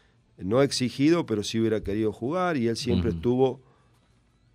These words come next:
Speaker 1: eh, eh, en beneficio del grupo. Por eso te digo, tanto Sebastián como Carlos, la verdad, eh, de una calidad humana impresionante, y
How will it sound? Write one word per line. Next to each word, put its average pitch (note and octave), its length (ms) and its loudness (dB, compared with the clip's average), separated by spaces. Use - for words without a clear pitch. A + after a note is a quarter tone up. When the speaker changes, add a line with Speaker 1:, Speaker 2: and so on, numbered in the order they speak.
Speaker 1:
eh, F#2 340 -4
eh, F#2+ 160 -8
en G2 120 2
beneficio G#2 640 -4
del G2+ 140 -2
grupo. A2+ 320 -6
Por B2 120 -6
eso B2+ 140 -10
te A#2 120 -8
digo, G2 500 -4
tanto A2 280 -6
Sebastián G#2 500 -6
como G2 260 -6
Carlos, C3+ 400 -4
la F#2 120 -6
verdad, A#2+ 540 -2
eh, F#2 540 -10
de G2 160 -8
una A2 160 -4
calidad G2+ 560 -4
humana G2+ 560 -4
impresionante, G2+ 760 -10
y F#2 280 -10